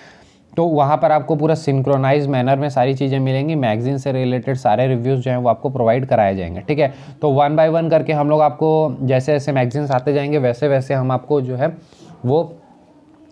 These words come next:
प्रोवाइड करवाएंगे वीडियोज़। ठीक है, देखिए, सबसे इंपॉर्टेंट आपको ये चीज़ ध्यान रखनी है कि आपको दो मैगज़ीन्स को फॉलो करने की ज़रूरत है। लास्ट ईयर भी हम लोगों ने बताया था, जिन स्टूडेंट्स ने इसे फॉलो किया था उनके लिए वो बेनिफिशियल रहा था।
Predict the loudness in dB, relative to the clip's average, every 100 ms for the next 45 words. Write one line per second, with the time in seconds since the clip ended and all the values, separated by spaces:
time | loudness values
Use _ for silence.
0 | -6 0 2 2 2 0 0 -2 -2 -2
1 | -2 -4 -8 -12 -20 -12 -4 -2 -2 -4
2 | -12 -4 0 0 0 -2 0 0 2 2
3 | 2 0 2 2 2 2 0 2 0 0
4 | 0 0 2 2 0 -2 -2 0 0 0
5 | 0 2 2 4 4 4 2 0 -8 _
6 | _ -2 0 0 2 0 0 -2 0 0
7 | 0 0 0 -2 0 0 0 0 -2 0
8 | 0 0 2 0 2 0 -2 -2 0 2
9 | 2 0 0 -2 0 0 0 -4 -2 0
10 | 0 -2 -6 -4 0 0 0 0 -2 0
11 | -2 -2 -2 0 -2 -2 -4 -4 -2 -2
12 | -2 -4